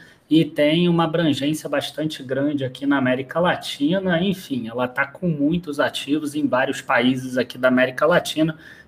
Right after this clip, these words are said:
inclusive o Brasil. A parte da Neo Energia é a parte que a Iberdrola tem aqui dentro do Brasil. Então, o que que a Iberdrola,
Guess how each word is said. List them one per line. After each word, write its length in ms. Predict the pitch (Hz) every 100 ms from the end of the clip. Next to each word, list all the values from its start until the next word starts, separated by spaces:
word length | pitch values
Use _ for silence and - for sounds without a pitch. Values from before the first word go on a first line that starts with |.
| -
inclusive 600 | 160 185 190 131 147 143
o 80 | 151
Brasil. 540 | 165 175 117 104 104
A 80 | 127
parte 340 | 127 160 - 170
da 140 | 170
Neo 240 | 147 143
Energia 600 | 151 185 165 160 196 214 214
é 120 | 196
a 80 | 190
parte 460 | 156 160 - -
que 80 | -
a 80 | 165
Iberdrola 640 | 160 160 143 135 143 -
tem 280 | - 143 147
aqui 180 | 143 156
dentro 340 | 135 135 127
do 100 | 127
Brasil. 400 | 135 151 139 101 - _ _ _ _ _ 190
Então, 500 | 196 190 226 - - - - _ _
o 20 |
que 200 | - 226
que 380 | 214 - 226 226
a 840 | 208 196 185 175 170 156 147 135 120 - _ _ -
Iberdrola, 1000 | 160 151 127 123 131 135 151 190 220